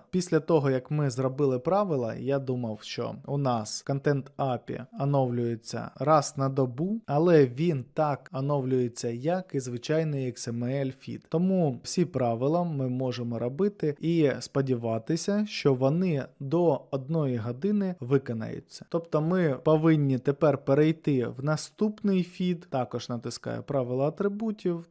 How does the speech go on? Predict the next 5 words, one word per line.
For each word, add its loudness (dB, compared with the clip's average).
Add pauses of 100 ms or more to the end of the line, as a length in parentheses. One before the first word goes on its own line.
(120)
вибираю -8
дорослі. -6 (960)
Далі -6 (240)
вибираю -6
ідентифікатор. -4